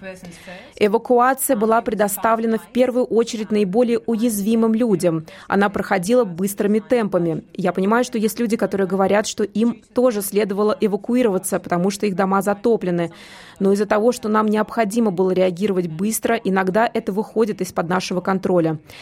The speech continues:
Speaker 2: Это просто вопрос попытки сделать все, что мы можем в отведенное время. В Баралуле из-за суровой погоды все еще не работают телефонные вышки.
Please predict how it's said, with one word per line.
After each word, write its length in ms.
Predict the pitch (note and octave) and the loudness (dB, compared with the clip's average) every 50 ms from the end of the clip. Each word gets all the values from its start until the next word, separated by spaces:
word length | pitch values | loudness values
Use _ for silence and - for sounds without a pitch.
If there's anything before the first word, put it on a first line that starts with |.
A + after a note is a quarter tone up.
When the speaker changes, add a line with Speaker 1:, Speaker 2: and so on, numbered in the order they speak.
| - - - | -20 -10 -6
Speaker 2:
Это 160 | - F3 F#3 | -4 -4 -2
просто 280 | F3 - G3 G3+ G3+ G3+ | 0 0 0 -2 0 0
вопрос 380 | F#3+ G3+ G3 - A3+ B3+ B3 - | 0 0 0 2 0 0 0 0
попытки 540 | - - G#3 G#3 - A3+ G#3 - - G#3 | -4 -4 -4 -2 -2 -4 -6 -4 -4 -4
сделать 320 | F#3 D#3+ F3+ F3+ F3 E3+ E3+ | -2 0 0 0 0 0 -2
все, 200 | - - G#3 G3+ | -2 -2 -2 -2
что 180 | G3 - F#3 | -2 -4 -4
мы 100 | F3 E3+ | -2 -2
можем 460 | E3 D#3+ F3 G#3+ A3+ A3 A#3+ A#3+ A#3+ - | -2 0 0 0 2 0 0 -2 -4 -4
в 100 | F#3+ F3+ | -4 -4
отведенное 800 | G#3 G#3 F#3 G3+ F3 C#3+ D#3+ F3 E3+ E3 E3 E3 D#3+ D#3 D3+ - _ - | -4 -2 -2 -6 -4 -2 0 0 2 2 0 -2 -2 -4 -6 -10 _ -14
время. 460 | - D#3 E3 F3 E3 D#3 D3+ - F#3 - _ _ _ - - - - - - - - - | -8 -2 -2 -2 0 -2 -4 -8 -12 -16 _ _ _ -20 -20 -20 -20 -20 -20 -16 -10 -6
В 80 | F3+ | -2
Баралуле 580 | E3 G#3+ A3+ A3 G#3+ G#3 G3+ A#3 B3 C4 C4 B3+ | 0 2 4 4 2 2 2 0 0 0 0 -2
из-за 340 | - - A#3 A3+ G3 G#3+ G#3+ | -2 -2 -2 -2 0 -2 -2
суровой 520 | - - B3 B3+ B3+ A#3 F#3+ E3 F3+ E3+ | -2 0 0 2 2 2 0 0 -2 -4
погоды 480 | F3 F#3 F3+ E3+ F#3+ A3 B3+ G#3 A#3+ G#3 | -2 -4 -4 -2 2 2 2 0 0 -6
все 320 | - - - - G#3 A3+ | -8 -8 -4 -2 -2 -2
еще 280 | A3+ A#3+ A#3 - - A3 | 0 -2 -2 -2 0 0
не 120 | G#3 G3+ | 0 2
работают 580 | G3 F#3 D#3+ D3+ F3 F3+ F3 G3+ G3+ G3+ - - _ | 0 0 0 0 -2 -2 0 -2 -4 -4 -6 -14 _
телефонные 720 | - - G#3+ G#3+ G#3+ - - E3+ E3 E3 D#3+ D#3+ D#3+ D#3 D#3+ - - _ | -4 -2 -2 -2 -2 -2 -2 -2 0 0 0 -2 -2 -4 -6 -10 -16 _
вышки. 560 | - F3+ D#3 E3+ E3 - - - C#3 E3 E3+ | -10 -6 -4 -4 -4 -4 -6 -10 -12 -12 -12